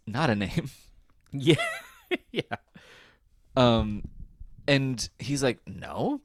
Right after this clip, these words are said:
Speaker 1: And she's like, "That's the name of the guard you killed. He was my father." And I'm like, "Yeah, yeah, yeah, twist, revenge, whatever." Why doesn't he know the name of the man he killed? W-, wasn't he on trial? Wouldn't that name have been said hundreds of <laughs> times?
Speaker 2: Exactly. Wouldn't you have seen his, like,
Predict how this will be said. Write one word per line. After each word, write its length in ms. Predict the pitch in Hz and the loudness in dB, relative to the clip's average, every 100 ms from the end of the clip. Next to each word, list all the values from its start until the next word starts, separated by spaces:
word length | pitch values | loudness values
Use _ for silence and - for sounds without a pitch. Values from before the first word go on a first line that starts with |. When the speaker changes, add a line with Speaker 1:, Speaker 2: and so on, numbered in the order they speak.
| _ - | _ -8
Speaker 1:
And 140 | 104 | -6
she's 100 | 107 | 0
like, 200 | 104 - - - | -2 -2 -8 -4
"That's 160 | 107 | -2
the 80 | 107 | -2
name 120 | 98 | -4
of 60 | 95 | -4
the 80 | 87 | -4
guard 320 | 101 110 98 | -2 -2 -2
you 80 | 90 | -6
killed. 400 | - 90 85 - - | -4 -4 -4 -8 -8
He 160 | - 135 | 2 4
was 180 | 113 92 | 4 0
my 160 | 87 | -4
father." 680 | 85 - 151 135 110 90 92 - - - 110 | -6 0 4 4 4 -2 -4 -14 -16 -10 -6
And 120 | - 127 | 0 0
I'm 100 | 127 | 0
like, 220 | 120 - - | -2 -6 -4
"Yeah, 220 | 131 170 | 2 4
yeah, 200 | 180 165 | 6 4
yeah, 420 | 160 117 110 107 | 4 4 4 4
twist, 420 | 107 120 120 123 123 | 2 2 2 0 0
revenge, 420 | 110 98 101 95 | 0 0 -2 -2
whatever." 420 | 104 95 98 90 - - | -2 -2 -4 -6 -10 -10
Why 200 | - 180 | -2 0
doesn't 240 | 359 349 240 | 0 -2 -2
he 140 | 226 | 2
know 180 | 160 170 | 2 4
the 100 | 160 | 2
name 200 | 123 135 | 0 0
of 60 | |
the 80 | 113 | 0
man 260 | 101 101 123 | 0 0 0
he 120 | 95 | -2
killed? 220 | - 90 | -4 -4
W-, 160 | 95 113 | 0 2
wasn't 220 | 147 202 | 2 2
he 60 | 220 | 0
on 120 | 160 | 0
trial? 580 | - - 104 104 131 156 | -2 -2 2 4 4 4
Wouldn't 200 | 139 151 | 2 2
that 100 | 127 | 0
name 120 | 120 | 0
have 80 | 127 | 0
been 140 | 127 | -2
said 200 | - 127 | 2 2
hundreds 540 | - - 120 120 127 123 | 2 2 2 2 2 4
of 100 | 147 | 4
<laughs> 0 | |
times? 600 | 139 - 220 214 - - | 2 4 4 2 -4 0
Speaker 2:
Exactly. 640 | 151 127 143 123 113 82 87 | 2 4 4 4 0 0 0
Wouldn't 400 | 120 139 156 151 | 4 4 6 4
you 160 | 147 139 | 4 6
have 180 | 113 | 4
seen 340 | - 123 117 120 | 2 2 2 2
his, 240 | 120 107 | 2 2
like, 280 | 104 95 95 | 4 2 2